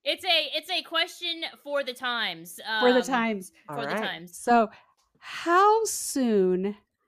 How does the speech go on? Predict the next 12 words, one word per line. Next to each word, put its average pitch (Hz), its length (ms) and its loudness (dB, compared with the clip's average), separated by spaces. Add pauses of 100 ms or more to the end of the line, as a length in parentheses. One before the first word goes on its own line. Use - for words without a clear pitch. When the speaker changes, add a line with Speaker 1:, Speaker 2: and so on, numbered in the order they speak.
(160)
Speaker 2:
after 240 460 0
an 226 240 -4
election 180 920 -6 (320)
should 214 560 2 (520)
people 269 520 -2
take 226 540 -6
down 190 720 0 (400)
their 185 680 -2 (1120)
flags 220 1040 0 (200)
and 190 580 0 (240)
Speaker 3:
<laughs> - 960 0
Speaker 2:
signs 214 920 4